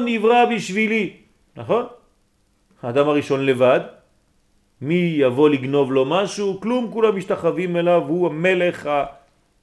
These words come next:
הארץ. מלאכים צולים לו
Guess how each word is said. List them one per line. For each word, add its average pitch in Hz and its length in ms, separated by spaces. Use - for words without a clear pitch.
הארץ. - 640
מלאכים 117 680
צולים 143 460
לו 123 380